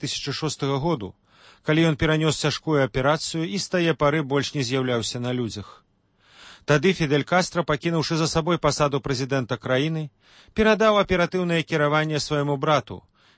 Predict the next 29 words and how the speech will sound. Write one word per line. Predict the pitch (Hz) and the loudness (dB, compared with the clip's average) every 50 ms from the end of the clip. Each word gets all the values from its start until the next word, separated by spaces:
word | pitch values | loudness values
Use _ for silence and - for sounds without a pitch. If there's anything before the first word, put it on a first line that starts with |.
| _ - | _ -4
віцэ-прэзідэнту | 147 131 - - 139 - 143 135 110 135 127 147 170 175 156 - 156 147 | -4 -4 -2 -4 -4 -2 -2 -2 -2 0 0 0 0 -2 -2 -2 -2 -2
і | 135 | 0
міністру | 131 131 131 135 - - - 131 | 0 0 0 -2 -2 -2 -2 -2
абароны | 127 117 117 120 120 143 160 156 151 156 156 151 | -2 0 0 0 2 2 2 2 0 0 2 2
Раулю | 147 156 156 143 127 110 107 101 | 2 2 2 2 0 -2 -4 -6
Кастра. | - - 123 113 107 - - - - 90 - _ _ _ _ _ _ _ _ _ _ _ _ _ _ _ - - - - _ - | -4 -4 -4 -2 -2 -4 -8 -12 -16 -18 -20 _ _ _ _ _ _ _ _ _ _ _ _ _ _ _ -20 -20 -20 -16 _ 0
Цяпер | 175 170 - 226 220 196 | 0 2 4 4 4 4
у | 180 143 | 4 2
звароце, | 135 151 160 160 185 202 180 - 165 | 2 2 2 4 2 2 2 2 0
апублікаваным | 139 - - 143 131 139 143 - 147 143 151 165 160 151 147 139 | 0 0 0 -2 -2 -2 -2 0 0 2 2 2 2 0 0 0
на | 139 139 | 0 -2
сайце | 131 - 160 156 147 139 - 147 131 | -2 0 0 0 0 0 0 -4 -4
Гранмы, | 117 123 151 170 180 170 170 170 170 156 - _ _ _ - - _ _ | -2 -2 -2 -2 -2 -2 -4 -6 -6 -8 -12 _ _ _ -20 -20 _ _
васьмідзесяціаднагадовы | 190 196 - - 220 220 214 196 - - 202 196 175 196 175 180 185 170 190 185 185 175 | 0 0 2 0 -2 -2 -2 -2 0 0 0 2 2 2 2 2 0 0 0 0 0 0
Фідель | - - 170 156 175 175 165 131 | 0 -2 -4 -2 0 -2 -2 0
заявіў, | 131 156 151 147 143 170 185 180 | 0 0 2 2 2 2 0 0
што | - - - 170 156 | -2 -2 -4 -4 -2
больш | 165 180 160 - - | 0 -2 -2 -2 -2
не | 196 202 196 | -2 0 2
вернецца | 202 190 160 135 131 113 - - 135 127 | 2 2 2 0 -2 -4 -4 -4 -2 0
да | 135 | 0
грамадскага | 123 123 135 127 131 127 120 - - 131 120 123 127 | 0 0 0 0 0 0 -2 -4 -6 -4 -2 -2 -2
жыцця, | 113 147 143 - - - 135 98 80 - - _ _ _ _ _ _ - - - _ | -2 -4 -6 -6 -2 -2 -2 -2 -2 -6 -14 _ _ _ _ _ _ -20 -20 -20 _
што | - - - 190 - | -10 -2 -2 0 0
пакідае | 185 165 - 180 151 165 156 143 139 | 0 0 0 0 2 4 4 4 4
пасады | 131 - 147 127 - 147 139 135 131 127 | 4 2 -2 0 0 0 0 0 -2 -4
прэзідэнта | - 135 127 113 131 123 160 180 190 160 - | -2 -4 -2 -2 -2 -2 -2 -2 -2 -2 -2
і | 160 139 | -2 0
галоўнакамандуючага | 120 139 135 135 131 123 123 110 - 123 120 135 156 170 170 165 151 - - 160 143 156 156 147 | 0 0 2 2 0 0 -2 -2 -2 -2 0 0 0 0 -2 -4 -4 -4 -4 -6 -4 -4 -6 -6